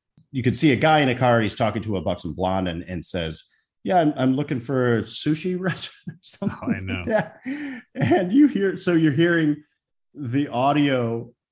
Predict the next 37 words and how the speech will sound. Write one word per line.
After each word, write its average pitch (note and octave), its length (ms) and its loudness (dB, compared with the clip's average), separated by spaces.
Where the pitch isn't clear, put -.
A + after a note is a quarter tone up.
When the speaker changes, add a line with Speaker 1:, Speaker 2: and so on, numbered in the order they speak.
Speaker 1:
but A#2 420 -6
in D3 420 4
the A#2 180 -8
Blue C3+ 280 -4
Thunder, A#2 380 0
we A2+ 200 -2
see A2 540 -2
Murphy B2 320 0
and G#2+ 100 -2
Lyman G#2+ 260 -2
Good F#2+ 360 -6
apply G#2 600 -4
the F#2 140 -12
microphone, F#2 600 -8
they F#2 120 -8
apply F#2 380 -8
the F2 120 -12
video, F2+ 460 -6
so F2 460 -8
they F#2+ 140 -4
zoom F#2 400 -2
in F#2 420 -2
on F2+ 260 -6
this, - 380 -8
on G#2 240 0
the, F2 240 -6
on A#2 240 4
the A2+ 60 2
boobs. C#3 480 2
Gotta A#2 240 2
have A#2+ 160 2
the A#2 80 -4
boobs G#2+ 600 -2
in F#2 100 -8
an G2 100 -4
eighties G2+ 320 0
movie. F#2 400 -2